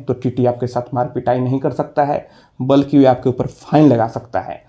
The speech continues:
और यहाँ पर फाइन जो भी रेलवे एक्ट में प्रोविजन है उसी के according वह लगाएगा, या नहीं कि वह मनमर्जी करेगा।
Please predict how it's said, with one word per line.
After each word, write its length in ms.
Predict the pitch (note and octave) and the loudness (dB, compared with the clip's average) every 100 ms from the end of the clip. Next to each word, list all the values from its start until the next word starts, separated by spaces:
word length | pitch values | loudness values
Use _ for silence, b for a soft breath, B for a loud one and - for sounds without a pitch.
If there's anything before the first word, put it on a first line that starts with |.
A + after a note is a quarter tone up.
| b b D3 | b b -2
और 120 | D#3 | 0
यहाँ 120 | D#3 | 0
पर 100 | D#3 | -2
फाइन 480 | C3+ - C#3 C#3 A#2+ A#2+ | -4 -2 0 0 0 -2
जो 200 | A#2+ C#3+ | 0 2
भी 120 | D3+ | 4
रेलवे 280 | C#3 B2 B2 | 4 4 2
एक्ट 260 | B2+ C3 C3 | 0 -2 -4
में 80 | B2 | -4
प्रोविजन 540 | A#2+ B2 B2+ C3 D3+ | -4 -2 0 2 2
है 140 | A#2 - | 0 -4
उसी 240 | C3 C#3 | -6 -6
के 120 | C3 | -6
according 300 | A#2+ A#2+ A#2 | -4 -2 -2
वह 140 | A#2+ A#2 | -2 -2
लगाएगा, 440 | A#2+ C3+ D3+ D#3 - - | 0 4 4 2 -6 0
या 120 | D3+ | 2
नहीं 200 | E3+ D#3+ | 4 4
कि 100 | D#3+ | 2
वह 100 | D3+ C#3+ | 2 2
मनमर्जी 440 | C3 B2 B2 A#2 | 2 0 -2 -4
करेगा। 320 | A2+ G2 G2 | -6 -6 -8